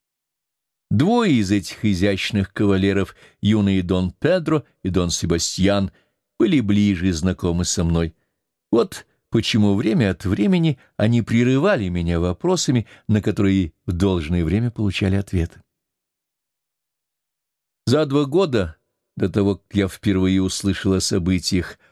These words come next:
о которых собираюсь поведать вам, джентльмены, Таун-Хо, китобоец из Нантакета, плавал здесь, в Тихом океане, в нескольких днях пути к западу от гостеприимного крова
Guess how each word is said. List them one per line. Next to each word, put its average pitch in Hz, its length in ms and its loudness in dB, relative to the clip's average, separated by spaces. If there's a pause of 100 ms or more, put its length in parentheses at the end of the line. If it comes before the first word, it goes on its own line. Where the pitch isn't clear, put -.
(140)
о - 80 -2
которых 92 300 -2
собираюсь 90 480 -2
поведать 92 420 0
вам, 131 160 0
джентльмены, 165 800 -2 (1120)
Таун-Хо, 196 1040 0 (120)
китобоец 107 760 -2
из 92 260 0
Нантакета, 110 960 0 (440)
плавал 202 480 0
здесь, 110 840 0
в - 60 -18
Тихом 98 520 0
океане, 165 720 0 (580)
в 104 60 0
нескольких 135 580 0
днях 127 260 0
пути 123 320 -2
к 110 60 -2
западу 95 480 0
от - 160 -6 (240)
гостеприимного 139 840 0
крова 117 460 -2